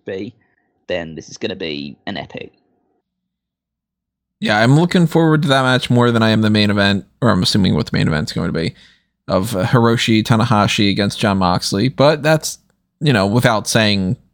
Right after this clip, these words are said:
Speaker 2: I'm still looking forward to that match, 'cause not only is that a match that I haven't seen, but it's also for the interim A E W World Championship, so there are legitimate stakes involved instead of it just being a singles match for the sake of it, and hey, you know, let's counterbalance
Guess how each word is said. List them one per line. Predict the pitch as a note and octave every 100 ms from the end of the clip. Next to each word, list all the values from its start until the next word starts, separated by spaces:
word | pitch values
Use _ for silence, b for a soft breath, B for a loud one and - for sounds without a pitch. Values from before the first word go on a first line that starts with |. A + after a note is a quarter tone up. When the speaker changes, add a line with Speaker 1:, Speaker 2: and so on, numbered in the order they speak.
| _ _
Speaker 2:
I'm | - A#2
still | - B2+
looking | A#2+ A#2
forward | A2 G2+
to | F2+
that | E2+ D#2+
match, | G2 E3+ - -
'cause | A2+ G#2
not | F#2 F2
only | F2 E2+ E2
is | E2
that | G2+ E2+
a | E2+
match | E2 - -
that | D2+
I | D2+
haven't | C3 F#2 F2+
seen, | - F3+ D#3+ E3 D#3
but | G2
it's | G2+ -
also | F#2+ - G#2 F#2+ F#2+ b b b _
for | - A2
the | G#2 G#2
interim | G#2 G#2+ G#2+
A | F#2
E | F#2 F2+
W | G2 F#2+
World | F#2 F2+ F2
Championship, | - B2 G#2 B2 - -
so | -
there | F2 E2
are | C#2+ D2+ D2+ A2+
legitimate | G#2 D#3+ C3+ C3 -
stakes | - G#2+ C3 - -
involved | B2 A#2+ A2+ B2+ - F#2+
instead | F2 - F#2
of | F#2+
it |
just | - G2+ -
being | F#2 F2+ - B B B
a | -
singles | A#2+ A2+ A2
match | G2+ A2+
for | -
the | F2
sake | - F2+ F#2
of | G#2+
it, | F2+ D#2
and | F2 A2
hey, | D3 G#2+ G2+
you | G2
know, | F2+ F#2 F2
let's | F2+ -
counterbalance | - A2+ G#2 G2+ G2 F#2+ A2+